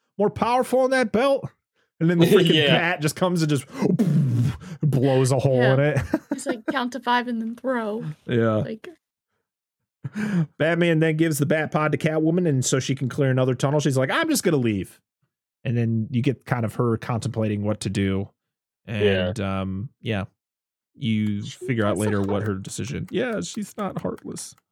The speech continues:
Speaker 3: Not
Speaker 1: We get,
Speaker 3: fully.
Speaker 1: we get the cops versus prisoners face off in the streets. You get the, the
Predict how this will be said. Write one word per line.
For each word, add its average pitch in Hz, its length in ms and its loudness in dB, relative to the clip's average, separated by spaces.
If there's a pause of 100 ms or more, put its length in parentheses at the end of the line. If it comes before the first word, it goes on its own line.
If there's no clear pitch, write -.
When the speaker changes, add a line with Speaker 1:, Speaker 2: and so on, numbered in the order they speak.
(760)
Speaker 3:
Not 311 180 -6
Speaker 1:
We 123 80 2
get, 160 180 2
Speaker 3:
fully. 226 200 -10 (280)
Speaker 1:
we 131 120 0
get 160 120 0
the 160 60 -2
cops 165 360 -2
versus 160 360 0
prisoners 160 640 0
face 147 400 -2
off 156 260 -2
in 147 60 -2
the 110 80 -4
streets. - 640 -6 (420)
You 110 100 -6
get 120 220 -2
the, 104 300 0
the 104 200 -4